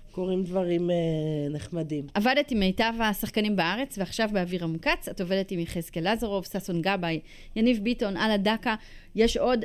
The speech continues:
Speaker 2: איך את מתנהלת בתהליך הליהוק? מה המקום שלך שם?
Speaker 1: אה, ביחד עשינו, יש, אה, מלהקת גלית אשכול, שאני עובדת איתה שנים שנים, היא גם לה-, להקה גם את,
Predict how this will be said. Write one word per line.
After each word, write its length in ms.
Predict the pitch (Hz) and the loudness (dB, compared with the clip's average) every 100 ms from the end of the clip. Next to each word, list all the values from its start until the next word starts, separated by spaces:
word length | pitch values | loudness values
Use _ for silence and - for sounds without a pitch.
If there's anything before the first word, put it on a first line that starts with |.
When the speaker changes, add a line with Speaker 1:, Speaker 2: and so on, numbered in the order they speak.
| - | -2
Speaker 2:
איך 140 | - 359 | -2 -2
את 120 | - | -2
מתנהלת 400 | 269 247 247 247 | -2 0 -2 -2
בתהליך 480 | 214 208 185 208 220 | -2 0 2 0 0
הליהוק? 600 | 190 165 170 202 - - | 0 2 0 0 -6 -8
מה 100 | 202 | -4
המקום 320 | 220 208 196 | -4 -4 -6
שלך 280 | 185 - 156 | -4 -6 -8
שם? 160 | - - - - | -10 -10 -10 2
Speaker 1:
אה, 300 | 190 180 180 165 | 6 6 6 4
ביחד 420 | 190 311 - 359 285 | 4 4 2 -2 -4
עשינו, 360 | - 226 214 220 | -4 0 2 2
יש, 280 | 202 - 220 | 0 2 2
אה, 80 | |
מלהקת 540 | 202 196 160 151 - 175 | 2 4 2 2 0 -2
גלית 320 | 160 165 165 | 0 0 -2
אשכול, 400 | 165 - 165 160 | -6 -2 -2 -2
שאני 460 | 165 151 151 147 151 | -2 -4 -4 -4 -6
עובדת 320 | 143 151 151 | -6 -8 -8
איתה 200 | 156 135 | -8 -8
שנים 300 | 156 143 147 | -6 -6 -6
שנים, 380 | - 143 180 165 | -4 0 0 0
היא 80 | 135 | -4
גם 100 | 143 | -8
לה-, 160 | 143 139 | -8 -10
להקה 460 | 151 156 139 156 151 | -6 -8 -6 -6 -6
גם 220 | 147 156 156 | -6 -6 -8
את, 220 | - | -8